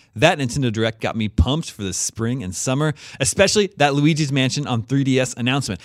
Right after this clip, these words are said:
However, I'm perplexed. Why not on Switch too? Captain Toad is getting the release for both systems.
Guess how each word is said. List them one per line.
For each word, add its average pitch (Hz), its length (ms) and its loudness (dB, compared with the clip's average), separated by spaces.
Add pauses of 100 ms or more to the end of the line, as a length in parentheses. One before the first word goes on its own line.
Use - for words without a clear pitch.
However, 233 400 2 (320)
I'm 135 160 0
perplexed. - 560 -4 (160)
Why 151 240 2
not 147 160 2
on 147 100 -2
Switch - 380 -2
too? 160 320 -2 (200)
Captain 131 360 0
Toad 180 260 0
is 117 100 -2
getting 113 200 0
the 101 60 -2
release 101 260 -6
for 117 80 -4
both 113 220 0
systems. 147 420 -6